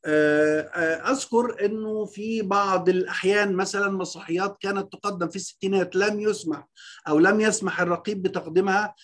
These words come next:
زي الحسين سائراً والحسين شهيداً، إخراج كرم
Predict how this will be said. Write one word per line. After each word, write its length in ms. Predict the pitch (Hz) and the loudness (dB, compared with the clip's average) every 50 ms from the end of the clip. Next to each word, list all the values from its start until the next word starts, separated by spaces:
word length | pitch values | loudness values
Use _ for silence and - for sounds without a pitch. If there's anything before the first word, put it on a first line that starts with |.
| - _ _ - | -20 _ _ -12
زي 260 | 139 147 180 202 214 | -4 -2 0 0 0
الحسين 380 | 202 202 - 180 - 208 208 190 | 0 -2 -6 -8 -6 -6 -8 -6
سائراً 380 | 175 196 175 165 196 202 196 | -4 -2 -2 -2 0 0 0
والحسين 520 | 185 180 165 165 160 156 - 190 196 196 180 | 0 0 0 -2 -6 -8 -4 -4 -2 -2 -2
شهيداً، 560 | - 180 170 185 208 202 160 160 165 170 165 - _ _ _ _ _ - | -4 -4 -6 -4 -4 -4 -2 -2 -2 -2 -6 -10 _ _ _ _ _ -14
إخراج 240 | - - 185 202 202 | -8 -4 -4 -4 -2
كرم 180 | 202 208 202 | -2 -2 -2